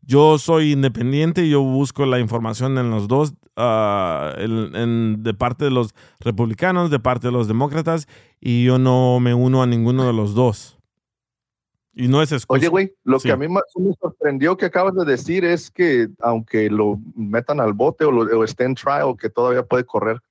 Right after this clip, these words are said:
Speaker 1: Sí.
Speaker 2: para la, la presidencia.
Speaker 1: Sí, a mí
Speaker 2: That,
Speaker 1: también.
Speaker 2: that's
Speaker 1: Yo,
Speaker 2: some shit.
Speaker 1: sí, yo, yo pensaba que no se podía, pero el abogado que me dijo hoy, me dijo, "Sí, sí, sí va a poder. S-, la única manera de detenerlo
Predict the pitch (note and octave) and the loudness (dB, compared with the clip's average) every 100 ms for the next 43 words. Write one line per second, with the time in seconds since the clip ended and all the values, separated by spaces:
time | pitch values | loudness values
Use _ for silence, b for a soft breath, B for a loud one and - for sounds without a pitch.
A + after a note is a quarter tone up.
0 | - - B2+ B2 G#2+ G2 - - G#2+ G2 | -14 -6 0 0 0 -2 -8 -10 -8 -6
1 | G#2+ - G2+ C3 - - - C#3+ A3 G3+ | -8 -6 -6 -6 -12 -18 -6 -2 -2 -4
2 | _ _ A2 A#2+ C#3 F3+ C#3+ C#3 G3+ D#3+ | _ _ -4 0 2 2 2 2 4 2
3 | F3 - G2+ - - - - G#3+ - _ | 2 -2 -6 -8 -12 -6 -2 -4 -6 _
4 | _ _ - D#3+ E3+ C#3+ D#3 D#3 C#3+ D#3+ | _ _ -8 -4 0 2 2 0 -2 0
5 | F3+ F#3+ F#3 D#3+ D3+ D#3+ F3 C#3+ C3+ G3 | 0 0 -2 -2 -2 -2 -2 -2 -2 0
6 | G#3 F3+ b b b - B2+ B2+ B2+ B2 | -2 -4 b b b -2 2 2 2 2
7 | A#2+ A#2 A2 B2 C#3+ C#3+ C#3 B2 A#2+ A2+ | 0 0 0 0 0 0 -2 -2 0 0
8 | A2+ B2 A#2+ C#3 B2+ D3+ F3 C#3+ C3 _ | 0 -2 -2 -2 0 2 2 0 -6 _
9 | _ _ - A#2+ B2+ B2+ A#2 F#3 E3 D3 | _ _ -6 0 2 2 0 -2 -2 -6
10 | - C#3+ D3+ B2 D3 D#3+ D3 C#3 D3+ E3 | -6 -4 -4 -4 0 0 0 0 0 0
11 | C3 b b _ _ - C#3 - D3 C3 | -2 b b _ _ -16 -14 -6 0 2
12 | D3 F#3+ F#3 D3+ C3+ C3+ D3+ D#3+ D3+ C3 | 2 -2 -2 -2 0 0 0 0 -2 -2
13 | B2+ A#2+ A#2+ A#2+ A#2 C3 D3+ F3+ A3 | -2 0 -4 -2 -2 -2 -2 -4 -6